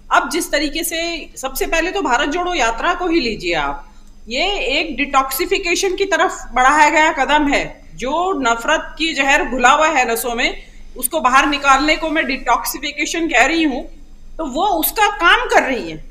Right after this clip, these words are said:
मतलब वरना भीड़ क्यों आ रही है, आप ये बताइए। भाई उनको जो राहुल गांधी बात कह रहे हैं उससे वो मुतमईन है ना,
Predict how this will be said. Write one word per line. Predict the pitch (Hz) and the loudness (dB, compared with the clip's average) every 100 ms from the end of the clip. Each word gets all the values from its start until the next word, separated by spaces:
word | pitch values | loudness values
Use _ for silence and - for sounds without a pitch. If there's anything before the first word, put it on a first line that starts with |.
| - | -10
मतलब | 254 - - - 220 | -4 -4 -6 -8 2
वरना | 302 381 | 4 6
भीड़ | 339 311 415 | 6 4 2
क्यों | 403 392 427 | 2 2 4
आ | 247 | 4
रही | 196 175 | 2 -4
है, | |
आप | 175 196 247 | -2 0 0
ये | 302 | 0
बताइए। | 285 190 165 165 - - - - - - | -2 -2 -4 -8 -12 -20 -20 -20 -8 0
भाई | 349 | 0
उनको | - 285 311 - 339 370 381 | 0 -2 -2 -2 -4 -2 -2
जो | 294 330 | -2 2
राहुल | 254 311 294 | 2 2 0
गांधी | 311 320 | -2 -2
बात | 247 262 269 | 2 0 0
कह | 277 | -2
रहे | 277 | -2
हैं | 330 | -2
उससे | - - 339 | -4 -4 -6
वो | 349 | -4
मुतमईन | 285 294 302 370 415 | -4 -2 2 2 2
है | 262 | 0
ना, | 214 339 - - | 0 -2 -4 -14